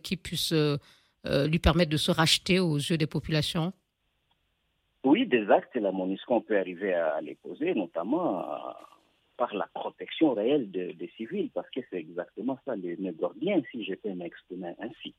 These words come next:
Speaker 1: Donc pour vous, c'est, Monsieur Kasekwa, c'est la monusco qui a tout approuvé, qui doit tout faire, euh, pour convaincre les Congolais qu'elle peut,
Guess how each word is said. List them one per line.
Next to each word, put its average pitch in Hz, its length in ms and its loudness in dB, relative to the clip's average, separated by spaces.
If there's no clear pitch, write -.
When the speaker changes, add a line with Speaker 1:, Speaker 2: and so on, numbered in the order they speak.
Speaker 1:
Donc 247 220 4
pour 254 100 6
vous, 294 160 4
c'est, 233 340 4
Monsieur 220 400 4
Kasekwa, 247 480 2
c'est 240 160 0
la 202 140 8
monusco 214 540 4
qui - 140 -2
a 240 80 8
tout - 260 -4
approuvé, 233 580 4
qui 240 360 0
doit 208 140 6
tout 285 180 4
faire, 240 360 4
euh, 196 100 4
pour - 340 -4
convaincre 208 640 6
les 170 140 2
Congolais 185 480 4
qu'elle 226 260 2
peut, 233 320 4